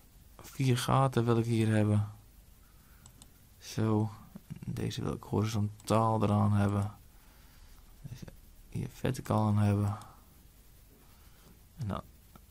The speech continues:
zeg ik dat die, deze hier moet staan.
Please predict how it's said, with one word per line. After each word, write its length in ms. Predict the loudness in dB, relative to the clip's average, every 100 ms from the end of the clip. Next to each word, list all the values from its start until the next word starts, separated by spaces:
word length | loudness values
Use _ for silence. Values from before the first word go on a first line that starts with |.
| -14
zeg 320 | -12 -10 -12
ik 300 | -16 -20 -20 -20 -20 -20 -20
dat 120 | -20
die, 300 | -14 -12 -12 -14 -20 -20 -20 -20 -20 -20 -20 -20 -20 -20 -18
deze 400 | -6 -4 -4 -8 -14 -20 -20 -20 -18
hier 240 | -6 0 2
moet 140 | 2
staan. 420 | 4 6 6 4